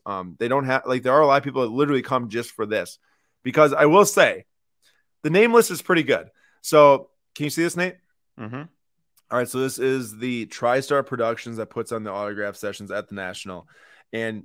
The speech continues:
Speaker 1: you'll see right away, you've got Bobby
Speaker 2: Ooh,
Speaker 1: Hull,
Speaker 2: Bobby Hull.
Speaker 1: hockey legend, Odell Beckham Junior. It's his first National appearance. Um,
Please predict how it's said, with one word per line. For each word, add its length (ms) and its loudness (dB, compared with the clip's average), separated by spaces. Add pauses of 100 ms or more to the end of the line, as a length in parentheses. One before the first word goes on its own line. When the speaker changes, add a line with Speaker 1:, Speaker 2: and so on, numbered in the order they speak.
Speaker 1:
you'll 160 -8
see 280 -4
right 160 2
away, 440 -2
you've 160 -12
got 220 -6
Bobby 280 0
Speaker 2:
Ooh, 40 -2
Speaker 1:
Hull, 240 2
Speaker 2:
Bobby 120 -4
Hull. 280 -4 (200)
Speaker 1:
hockey 360 -6
legend, 560 -4
Odell 240 0
Beckham 300 -2
Junior. 260 -8
It's 100 -12
his 140 -16
first 240 -6
National 380 -6
appearance. 580 -6 (540)
Um, 420 -10